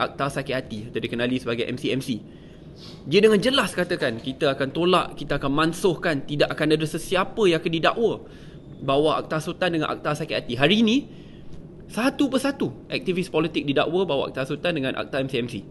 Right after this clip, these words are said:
Hipokrit. Tapi bukan itu saja, rakyat biasa yang mungkin tidak terkait dengan politik, apabila mereka berkongsikan tentang soal kos sara hidup yang meningkat, ya,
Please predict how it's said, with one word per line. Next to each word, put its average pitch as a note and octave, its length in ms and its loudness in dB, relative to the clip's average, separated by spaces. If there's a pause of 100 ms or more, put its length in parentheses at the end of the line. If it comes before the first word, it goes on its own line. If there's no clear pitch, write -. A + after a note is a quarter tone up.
(560)
Hipokrit. G3+ 420 -2 (960)
Tapi G#3+ 160 2
bukan B3 320 6
itu B3 160 0
saja, C4+ 260 -2
rakyat F#3+ 380 0
biasa A#3+ 420 0
yang E3+ 220 2
mungkin A3 180 0
tidak G#3+ 300 0
terkait A3 420 2
dengan A#3 220 0
politik, A#3+ 400 0 (560)
apabila G3 400 6
mereka G#3 240 2
berkongsikan G#3 720 0
tentang E3+ 240 0
soal F#3 400 0
kos G3 240 -2
sara F3+ 80 -2
hidup G3+ 260 2
yang F#3 140 0
meningkat, G#3 400 0 (400)
ya, G3 240 -4